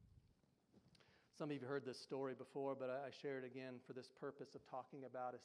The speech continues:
safe versus a saved life. A young man named William in ni-, William in nineteen oh four graduated from high school,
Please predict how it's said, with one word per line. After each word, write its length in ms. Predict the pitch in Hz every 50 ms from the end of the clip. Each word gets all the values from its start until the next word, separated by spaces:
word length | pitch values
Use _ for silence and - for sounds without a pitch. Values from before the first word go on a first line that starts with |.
| - -
safe 240 | 135 127 131 131 113 -
versus 320 | - 135 131 - 139 127 -
a 80 | 127 - -
saved 320 | - 127 127 123 123 -
life. 360 | 123 123 123 127 127 120 120 - - - - - _ - _ _ _ _ - _ _ _ - - _ - _ -
A 40 | 151
young 240 | 139 143 147 151 151
man 240 | 151 151 151 147 143
named 220 | 143 139 135 135
William 380 | 135 139 147 151 139 127 120 120
in 100 | 120 117
ni-, 220 | 123 131 139 196 170
William 400 | 143 156 160 151 131 120 117 123
in 140 | 120 117 117
nineteen 440 | 123 131 135 139 - - 147 139
oh 120 | 131 123 117 - -
four 300 | - 139 131 120 117 117
graduated 640 | 120 123 120 127 131 123 139 135 139 139 135 139 135 135
from 80 | 156 156 143 -
high 160 | 117 110 107 - -
school, 280 | - - 127 120 131 131